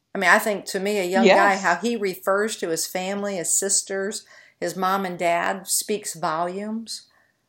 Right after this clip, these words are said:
Speaker 2: And, and watch how he interacts in a group of people. You know, if there's, if there's a group of girls and he's standing there talking, I mean, is he actually,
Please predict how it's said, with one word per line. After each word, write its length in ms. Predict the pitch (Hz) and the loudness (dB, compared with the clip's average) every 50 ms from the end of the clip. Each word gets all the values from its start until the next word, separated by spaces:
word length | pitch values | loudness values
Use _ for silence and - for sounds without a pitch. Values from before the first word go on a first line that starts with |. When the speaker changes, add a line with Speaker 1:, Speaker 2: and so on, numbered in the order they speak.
| _ _ _ _ _ _ _ _ _ _ _ - - | _ _ _ _ _ _ _ _ _ _ _ 4 6
Speaker 2:
And, 220 | 220 214 208 208 - | 8 8 8 4 4
and 180 | 220 220 214 214 | 4 4 6 6
watch 320 | 202 220 226 240 269 - | 8 8 8 8 6 2
how 220 | - 294 277 262 262 | -4 -6 -6 -6 -4
he 180 | 247 247 226 | -6 -8 -6
interacts 640 | - 220 220 220 - 233 190 165 165 170 190 - - - | -4 -4 -4 -4 -4 -4 -2 -2 -2 -2 -4 -8 -6 -4
in 120 | 202 196 | -2 -2
a 60 | 202 | -2
group 340 | 190 185 - 175 170 170 - | -2 0 2 2 2 2 0
of 180 | 175 180 - - | -2 -2 -2 0
people. 540 | - - 247 254 254 - - - - - _ _ - - - - _ | 4 6 6 6 6 6 4 4 4 -6 _ _ -20 -20 -20 -6 _
You 140 | - 196 190 | 8 10 10
know, 160 | 185 180 - | 12 12 10
if 140 | 175 175 - | 8 8 8
there's, 300 | 196 190 185 190 - - - | 8 10 10 8 4 0 2
if 180 | - 180 - | 2 2 4
there's 220 | - 190 175 175 - | 6 6 6 6 4
a 40 | 175 | 2
group 300 | 175 - 190 196 - - | 6 10 10 10 10 10
of 180 | 233 233 233 | 6 6 6
girls 540 | - 185 175 170 170 165 165 175 190 185 - | 6 8 10 10 12 12 10 8 8 4 0
and 160 | 185 165 196 | 0 2 2
he's 320 | 185 208 208 208 208 - - | 2 2 2 2 0 -2 -6
standing 560 | - - - - 190 185 185 196 196 196 196 | -10 -6 2 4 4 6 6 6 6 6 6
there 180 | 196 202 202 | 6 4 4
talking, 720 | 208 - - - 165 165 165 175 180 - 180 170 165 170 | 4 2 4 6 8 8 8 6 4 2 0 2 4 4
I 80 | 170 165 | 4 4
mean, 320 | 175 180 180 175 214 - - - - _ _ - | 6 6 4 4 2 0 -6 -20 -20 _ _ 6
is 160 | - 208 202 | 8 8 10
he 140 | 220 190 185 | 10 10 10
actually, 720 | 170 180 202 - - - 220 214 208 208 214 202 202 - | 10 8 8 6 8 10 12 12 12 12 10 6 4 0